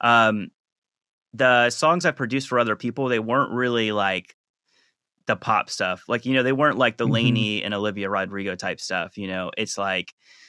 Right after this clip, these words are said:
Speaker 1: I produced something that sounds like Coldplay or, like, Ben Rector or something. And it, it was
Speaker 2: Yeah.
Speaker 1: hard to, like, convince those people to let me mix vocals over this, like, Lainey beat, right? Um, so there's this one artist named, uh,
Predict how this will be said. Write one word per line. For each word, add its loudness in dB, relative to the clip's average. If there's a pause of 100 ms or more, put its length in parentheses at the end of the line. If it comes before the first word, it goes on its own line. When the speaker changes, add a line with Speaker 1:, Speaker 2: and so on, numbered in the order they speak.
(260)
Speaker 1:
I -8
produced -8
something -6
that -6
sounds -4
like -6
Coldplay -4
or, -6
like, -10
Ben -4
Rector -4
or -6
something. -8
And -2
it, -6
it 0
was 0
Speaker 2:
Yeah. 2
Speaker 1:
hard 4
to, 2
like, 2
convince -4
those 0
people -6 (400)
to -4 (220)
let 0
me -2
mix -6
vocals -6
over -10
this, -8
like, -12
Lainey -8
beat, -12
right? -2 (400)
Um, 6
so -2
there's 0
this -12
one 0
artist 2
named, -4
uh, 2